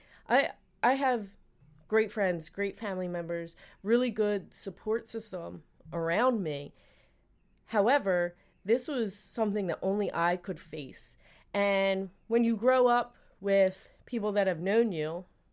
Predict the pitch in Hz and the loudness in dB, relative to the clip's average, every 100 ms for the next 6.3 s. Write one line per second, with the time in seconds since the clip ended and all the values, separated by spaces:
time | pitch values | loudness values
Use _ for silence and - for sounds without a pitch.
0 | _ 180 170 151 165 156 170 247 277 190 | _ -2 0 0 -2 -2 2 2 2 -2
1 | 165 143 151 151 151 156 175 - - 240 | -4 -6 -6 -8 -6 -8 -12 -16 -6 2
2 | 254 254 247 196 214 285 320 - 214 160 | 2 2 0 0 -2 -2 -2 -6 -4 -2
3 | 147 - 151 135 139 175 175 185 202 - | -2 -4 -10 -10 -8 -8 -8 -8 -8 -10
4 | - 196 170 170 175 _ _ _ 190 202 | -10 -8 -6 -8 -10 _ _ _ 2 2
5 | 202 160 185 214 247 226 170 151 160 147 | 2 -2 0 0 0 -2 -2 -4 -8 -12
6 | 151 208 | -8 -6